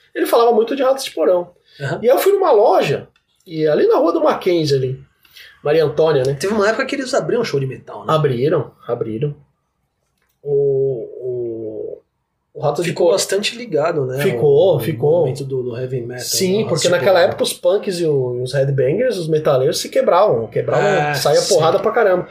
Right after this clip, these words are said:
Speaker 2: Exato.
Speaker 1: primeiro show que falam que juntou as duas tribos foi Ratos de Porão e Sepultura.
Speaker 2: Sepultura.
Speaker 1: E aí eu lembro que tinha uma, uma loja de
Speaker 2: E
Speaker 1: discos.
Speaker 2: os dois reconhecidos, é,
Speaker 1: Mundialmente,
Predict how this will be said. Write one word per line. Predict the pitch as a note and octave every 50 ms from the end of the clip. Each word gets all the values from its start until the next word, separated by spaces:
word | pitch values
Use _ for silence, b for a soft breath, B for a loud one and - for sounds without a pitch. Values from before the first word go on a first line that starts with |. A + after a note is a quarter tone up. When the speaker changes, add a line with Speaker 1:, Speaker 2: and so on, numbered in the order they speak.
| B B B
Speaker 2:
Exato. | - -
Speaker 1:
primeiro | F3 F#3 G#3 A#3 -
show | - - A#3 A3 G#3+ A3
que | - -
falam | - G3 F#3+ - F#3
que | B2+ - F3
juntou | D#3 D#3+ E3+ E3 C#3+ C3+ E3 F3 F3 E3 C#3+
as | B2+ B2+ - - - - -
duas | D#3 F#3+ G3 - -
tribos | - D#3 F3 A3+ B3 A#3+ F3+ -
foi | - - D#3+ D#3
Ratos | E3+ E3+ - -
de | -
Porão | - F3+ E3+ F3 F3+
e | -
Sepultura. | - - - _ - - - - D#3+ D#3
Speaker 2:
Sepultura. | D3+ B2+ - C3+ - C3 - - _ A2+ A2+ A#2 A#2 _ _ _ _ _ _ _ b b b b b b _ E3
Speaker 1:
E | E3+ F3 F3+ F3+ F#3 F3+ F3+
aí | F3+ F#3+
eu | G#3+ A#3
lembro | C4 B3+ -
que | - -
tinha | - - C#4
uma, | C4 C4 C4 B3 A#3 G#3 F3+ D3+ C3 A#2+
uma | A#2 C3 D#3+ E3+
loja | F#3+ F#3+ G3+ G3+
de | E3+ E3
Speaker 2:
E | D3
Speaker 1:
discos. | E3+ G#3+ F#3 E3+ D3+
Speaker 2:
os | C#3
dois | E3 F#3 F#3+
reconhecidos, | F3 G#3 G3+ - A#3 A3 G3+ - - - F#3+ F3 F3+ F3 D#3+ D3 C3+ B2+ B2 B2 B2+
é, | B2 A#2 A#2 A2+ A2+ A2 -
Speaker 1:
Mundialmente, | D#3 C#3+ D3 D#3 D#3 - - G3